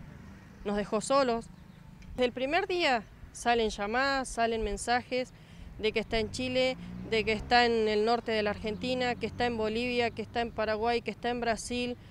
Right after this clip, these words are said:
eh, que está en el sur. El único dato que aportó la base, eh, el señor Gulelo, que es el dueño de la base, fue que, eh, salió con un viaje de acá de Allen a Cipolletti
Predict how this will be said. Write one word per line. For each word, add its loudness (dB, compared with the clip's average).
eh, 4
que -2
está 0
en 2
el 2
sur. 2
El -2
único 2
dato 4
que 4
aportó 2
la 6
base, 4
eh, 0
el -2
señor 2
Gulelo, 4
que -2
es -2
el -2
dueño 2
de 2
la 2
base, 2
fue 2
que, 0
eh, 6
salió 2
con 2
un 0
viaje 0
de 4
acá 0
de 4
Allen -2
a -4
Cipolletti -2